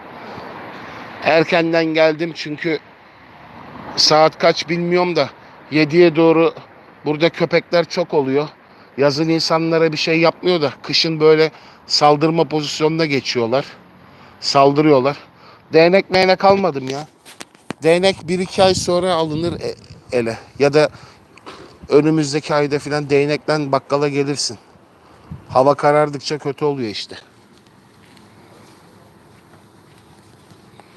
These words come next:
Aynen. Burası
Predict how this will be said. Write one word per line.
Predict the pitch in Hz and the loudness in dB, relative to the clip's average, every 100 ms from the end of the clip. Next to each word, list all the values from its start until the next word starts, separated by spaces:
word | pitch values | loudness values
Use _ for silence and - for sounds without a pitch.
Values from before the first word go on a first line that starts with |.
| - - _ _ - - - _ _ - - - - | -20 -20 _ _ -20 -20 -20 _ _ -20 -20 -16 -2
Aynen. | 151 175 139 98 _ _ _ _ _ _ _ _ _ _ _ - | 2 4 2 -4 _ _ _ _ _ _ _ _ _ _ _ -6
Burası | 139 160 - 165 | 2 2 2 -2